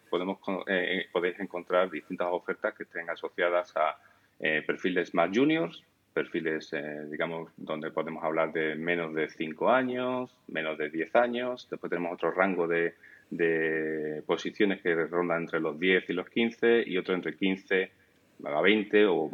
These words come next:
superior a veinte años de experiencia, ¿vale?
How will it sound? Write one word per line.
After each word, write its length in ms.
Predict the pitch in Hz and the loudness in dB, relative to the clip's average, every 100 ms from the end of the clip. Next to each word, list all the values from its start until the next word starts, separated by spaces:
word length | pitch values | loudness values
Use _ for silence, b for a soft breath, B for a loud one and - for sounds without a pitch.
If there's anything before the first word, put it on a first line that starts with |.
| - | -8
superior 480 | - 87 82 85 78 | -8 -2 2 4 2
a 40 | |
veinte 380 | 78 78 76 76 | 2 0 -4 -6
años 340 | 76 73 71 - | -6 -6 -8 -8
de 60 | 78 | -6
experiencia, 560 | - 78 73 73 73 65 _ | -4 -4 -4 -4 -6 -8 _
¿vale? 200 | 73 90 | -4 -4